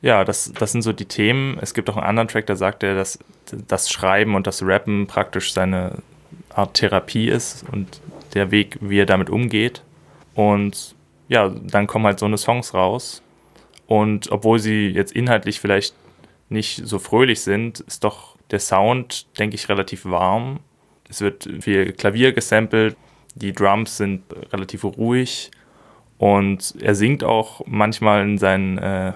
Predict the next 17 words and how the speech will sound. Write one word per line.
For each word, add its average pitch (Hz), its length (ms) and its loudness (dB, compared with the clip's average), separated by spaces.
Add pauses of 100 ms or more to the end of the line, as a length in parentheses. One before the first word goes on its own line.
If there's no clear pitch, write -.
Hooks. - 440 -4 (400)
Und 101 360 2
man 104 140 2
kann's 113 240 0
auf 107 100 0
jeden 113 120 2
Fall 110 140 2
gut 110 180 -2
anhören, 113 300 0
würde 101 120 -4
ich - 100 -10
denken. 113 460 -4 (400)
Ja. 95 220 2 (640)
Seht 113 200 -2
ihr 101 60 6
es 101 100 -2
genauso? 107 560 0